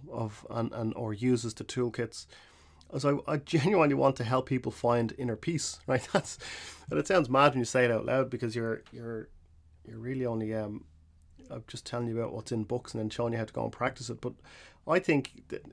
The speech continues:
the way I look at it is that these books are, every book has an entire, one person's lifetime learnings, if not more, uh,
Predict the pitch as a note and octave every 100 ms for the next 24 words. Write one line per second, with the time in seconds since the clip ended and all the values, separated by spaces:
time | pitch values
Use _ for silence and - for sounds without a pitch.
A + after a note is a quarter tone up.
0 | - - F3+ D#3+ C3+ D3 B2 A2 A2+ -
1 | A#2+ - F#3 - C#3+ C#3+ - A#2 G#2+ -
2 | - - - - - - - - - -
3 | - - G#3+ F#3 D3 C3+ - - _ -
4 | - B2 A2 G#2 B2 A2+ - D#3+ F3 D3+
5 | - - G3 G#3 F3 D#3 C3+ A#2 - -
6 | C#3 F2+ C#3+ C#3 C#3+ - B2 G#2+ A2+ B2+
7 | A2 - - - C3 B2+ B2+ A#2+ A#2 A2+
8 | - _ _ _ _ _ _ - - -
9 | - - - - - - A#2 A2 G#2+